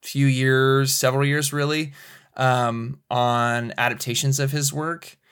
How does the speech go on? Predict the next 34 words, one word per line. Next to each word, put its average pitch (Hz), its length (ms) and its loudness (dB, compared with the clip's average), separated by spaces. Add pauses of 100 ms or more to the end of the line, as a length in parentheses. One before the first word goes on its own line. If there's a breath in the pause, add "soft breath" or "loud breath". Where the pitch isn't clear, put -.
(180 soft breath)
And 123 100 -2
I 135 60 6
think 139 180 4
that 120 180 2
always 139 320 4
is, 135 140 0
like, 135 200 0
a, 131 360 2 (1700 loud breath)
it's 143 160 -2
a 165 60 2
motivator 139 580 4
for 127 140 -4
me 120 160 -4
to, 120 140 -4
like, 113 240 -2
go 123 160 0
back 120 340 2
and 123 100 -6
either 113 160 -10
reread 120 440 -6
stuff 131 560 -2
or 123 360 -2
maybe 120 240 -4
if 117 100 -6
there's 113 160 -4
stuff 117 260 -4
I've 117 200 -2
missed. 120 680 -4
Um, 117 560 -8 (1040)
so 143 380 4
yeah, 139 580 2
I, 131 540 2
I - 20 2
think 139 580 -6